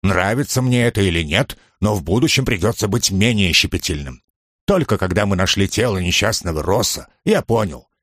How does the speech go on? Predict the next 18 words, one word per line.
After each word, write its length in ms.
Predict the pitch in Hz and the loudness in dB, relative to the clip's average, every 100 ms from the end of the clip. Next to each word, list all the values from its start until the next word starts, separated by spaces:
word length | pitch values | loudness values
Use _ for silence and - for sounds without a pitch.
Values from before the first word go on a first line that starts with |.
| _ | _
мы 140 | 98 | 0
наткнулись 680 | 110 107 - 92 120 120 - | 2 0 0 0 2 2 0
на 100 | 104 | 0
нечто 360 | 107 117 - 104 | 2 2 2 0
такое, 460 | 95 - 110 139 | -2 0 2 2
с 40 | 135 | 2
чем 260 | - 101 | 0 -2
прежде 420 | 92 95 127 95 143 | 0 0 2 2 -2
встречаться 680 | - 120 - 92 98 - 101 | 0 -2 0 0 0 0 0
не 180 | 87 | 2
доводилось. 720 | 85 85 82 71 67 64 - - _ _ _ - | 2 2 0 -4 -8 -6 -6 -8 _ _ _ 0
Дело 300 | 170 190 175 | 4 4 2
даже 300 | 175 165 147 | 2 2 0
не 120 | 151 | -2
в 60 | 101 | 0
жестокости 680 | 113 - 117 160 139 - | 0 0 0 0 -2 0
нанесенных 640 | 113 107 101 - 101 90 98 | 0 2 2 2 2 0 0
увечий. 500 | 85 80 - - | 0 0 -2 -4